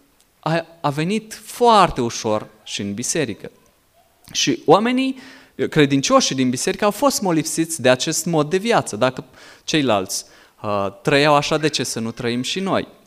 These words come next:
Mai mult, biserica era un lucru absolut nou pentru acea perioadă. Dacă până să intri în biserică, lumea era împărțită, în special între bogați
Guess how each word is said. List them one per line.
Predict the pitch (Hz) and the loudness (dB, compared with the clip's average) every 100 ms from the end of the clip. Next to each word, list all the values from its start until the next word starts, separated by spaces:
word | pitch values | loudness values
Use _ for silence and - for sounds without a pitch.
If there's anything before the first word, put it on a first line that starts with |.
| _ _ _ _ _ - - | _ _ _ _ _ -20 0
Mai | 185 320 226 | 4 6 4
mult, | 107 71 - - _ _ _ _ _ _ _ _ _ _ _ | 2 -4 -10 -20 _ _ _ _ _ _ _ _ _ _ _
biserica | 135 156 320 214 139 123 131 165 - | -2 2 4 4 6 4 4 0 -8
era | - 175 254 | -2 2 4
un | 233 | 4
lucru | 233 247 233 220 208 214 - _ - | 2 0 2 4 4 0 -14 _ -2
absolut | - 202 - 185 180 | 0 4 4 4 4
nou | 180 131 | 4 4
pentru | 120 101 104 | 0 -4 -6
acea | - 110 | -6 -6
perioadă. | 104 101 104 92 - _ _ _ _ | -6 -2 -2 -2 -12 _ _ _ _
Dacă | 127 151 156 170 156 151 - - - _ _ - | 6 6 6 6 6 6 0 -12 -20 _ _ 0
până | 277 254 | 2 2
să | - 135 | 2 2
intri | 143 139 120 | 0 0 -4
în | 110 | -4
biserică, | 117 147 131 95 - 90 - - - | -2 -2 -2 -4 -8 -10 -12 -20 0
lumea | 151 208 180 | 4 6 6
era | 170 170 | 6 4
împărțită, | 170 151 - 156 - 104 | 4 0 2 0 -2 -4
în | |
special | 113 - 127 139 123 | -4 -4 -2 0 0
între | 107 110 98 | -2 -4 -6
bogați | 98 98 117 156 - - | -4 0 4 4 2 -8